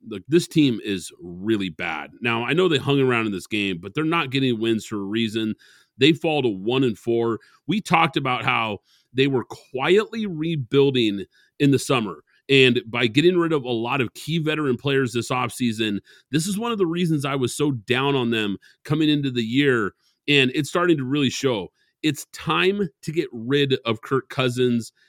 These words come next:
and really start this rebuild. Look, since nineteen ninety, a hundred and sixty-one teams have started one and four. Of those teams, a hundred and fifty missed the playoffs.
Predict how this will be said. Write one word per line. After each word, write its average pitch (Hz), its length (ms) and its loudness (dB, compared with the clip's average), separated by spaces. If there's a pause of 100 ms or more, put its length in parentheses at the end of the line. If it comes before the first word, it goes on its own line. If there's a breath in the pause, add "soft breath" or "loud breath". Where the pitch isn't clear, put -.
(160)
and 123 260 2
really 139 280 4
start - 600 -6
this 113 220 -2
rebuild. 98 580 -8 (500)
Look, 127 240 0
since 139 320 -2
nineteen 165 540 0
ninety, 113 500 -2 (220)
a 127 80 -2
hundred 190 440 0
and 147 160 0
sixty-one 156 640 -2
teams 151 460 2 (280 soft breath)
have 127 120 -2
started 147 460 0
one 131 240 2
and 135 140 2
four. 139 420 0 (320 soft breath)
Of 190 220 2
those 160 320 2
teams, 135 580 2 (260)
a 123 80 -2
hundred 196 440 0
and 131 120 2
fifty 165 520 0
missed 143 260 -2
the 135 80 -4
playoffs. 147 640 -2